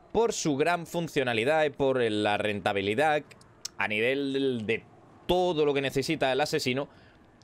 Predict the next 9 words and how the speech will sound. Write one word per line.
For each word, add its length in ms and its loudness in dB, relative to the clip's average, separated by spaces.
para 220 2
poder 320 0
saber 300 0
si 100 -2
le 60 2
están 260 -2
reparando 640 0
o 40 0
no. 220 -2